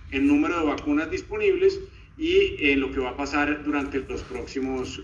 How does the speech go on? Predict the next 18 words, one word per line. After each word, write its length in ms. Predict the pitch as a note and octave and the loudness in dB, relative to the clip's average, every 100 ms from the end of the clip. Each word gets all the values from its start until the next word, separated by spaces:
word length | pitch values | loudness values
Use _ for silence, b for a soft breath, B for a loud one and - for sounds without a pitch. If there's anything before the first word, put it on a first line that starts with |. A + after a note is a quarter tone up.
| - | -8
durante 320 | A#2+ G#2 A2+ | -6 -6 -10
los 120 | G2+ | -10
próximos, 920 | - A2+ G#2 C3 - B2+ B2+ B2 A#2+ C3 | -10 -10 -8 -6 -4 -2 -2 -4 -6 -6
eh, 680 | A2+ A2 A2 G#2+ G#2 G2+ - | -4 -4 -4 -4 -4 -6 -4
durante 280 | A#2+ A2+ A#2 | -4 -4 -6
los 120 | G#2+ | -8
próximos 480 | - - D3 D3 - | -8 -2 2 4 4
semanas. 400 | G3 - - - B B B - | 2 2 -2 -12 B B B -20
Entonces 340 | - F4+ - G#4+ | -12 -2 2 4
la 120 | G#3 | 4
decisión 360 | - - D#4 D#4+ | 2 2 0 0
que 80 | |
teníamos 380 | - G#3 D#3 D3 | -2 2 2 2
que 80 | - | -2
tomar 340 | D3 D3 C#3+ | 0 2 4
era 480 | D#3 D#3+ F3+ - - - - | 2 2 -2 -4 -18 -20 -10
la 200 | C#3+ C#3 | -2 0
de 340 | C#3 C3+ C3 | 2 0 -2